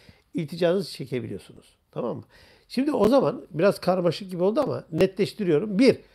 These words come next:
banf dediğimiz mülteci dairesinde yapılan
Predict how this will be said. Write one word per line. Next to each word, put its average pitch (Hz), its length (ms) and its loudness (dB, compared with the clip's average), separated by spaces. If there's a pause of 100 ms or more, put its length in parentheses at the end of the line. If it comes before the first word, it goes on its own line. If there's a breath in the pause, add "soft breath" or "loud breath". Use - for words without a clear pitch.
(300 soft breath)
banf 208 440 6
dediğimiz 185 440 0
mülteci 185 480 2
dairesinde 185 520 4
yapılan 156 460 0